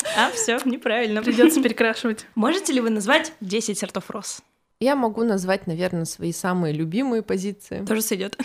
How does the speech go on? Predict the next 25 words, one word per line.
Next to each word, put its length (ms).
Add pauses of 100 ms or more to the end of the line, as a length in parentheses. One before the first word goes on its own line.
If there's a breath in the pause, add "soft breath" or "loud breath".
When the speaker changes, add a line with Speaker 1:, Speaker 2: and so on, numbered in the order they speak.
(160)
Speaker 3:
А, 100
то 100
есть 140
прям 160
перечислить, 440
Speaker 1:
Да-да-да. 280
Speaker 3:
да? 160 (200)
Ну, 260
мы 360
очень 320
любим 560 (200)
все 200
бомбастики, 760
их 320
очень 260
много. 400 (160)
Speaker 1:
<laughs> 160
Speaker 3:
Принц 320
бомбастик, 680
бомбастик, 680
мадам 540
бомбастик. 760 (480)
<laughs> 500
Как 160
минимум 600